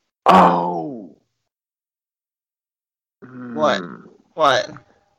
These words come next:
Speaker 1: I'm just, I'm just, I'm just, I'm just thinking for future reference. If you, if you do more than one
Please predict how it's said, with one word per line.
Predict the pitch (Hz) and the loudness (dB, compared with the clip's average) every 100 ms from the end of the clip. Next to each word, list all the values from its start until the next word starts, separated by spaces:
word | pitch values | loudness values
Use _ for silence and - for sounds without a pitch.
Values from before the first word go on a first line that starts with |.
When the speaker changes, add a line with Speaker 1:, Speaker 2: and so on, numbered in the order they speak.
| _ | _
Speaker 1:
I'm | 120 131 135 139 | 0 2 2 -4
just, | 135 123 - | -14 -16 -14
I'm | 127 131 | -14 -12
just, | 123 - | -16 -14
I'm | - 123 117 | -10 -10 -8
just, | 120 - | -10 -10
I'm | 113 120 | -10 -10
just | 117 113 | -12 -12
thinking | 123 113 113 107 | -10 -8 -10 -14
for | - 101 | -12 -12
future | - 110 101 | -8 -10 -6
reference. | 101 92 - 98 95 | -2 -2 -2 -12 -14
If | 98 - | -16 -8
you, | 92 92 _ _ _ _ - | -8 -8 _ _ _ _ -8
if | 113 - | -8 -4
you | 110 | -4
do | 92 120 | 0 0
more | 113 107 107 | 0 2 2
than | 98 98 95 | 0 -4 -4
one | 101 101 98 95 | -4 -4 -6 -12